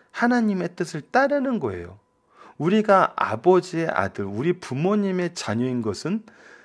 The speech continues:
너무나 당연한 사실이에요. 그런데 내가 우리 아버지와 어머니의 아들로 태어났는데 내가 우리 아버지와 어머니의 아들로 살 건지 살지 않을 건지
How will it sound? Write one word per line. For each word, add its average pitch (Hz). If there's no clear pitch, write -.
너무나 135
당연한 233
사실이에요. 87
그런데 196
내가 208
우리 170
아버지와 165
어머니의 147
아들로 165
태어났는데 220
내가 117
우리 139
아버지와 151
어머니의 127
아들로 120
살 104
건지 151
살지 104
않을 127
건지 165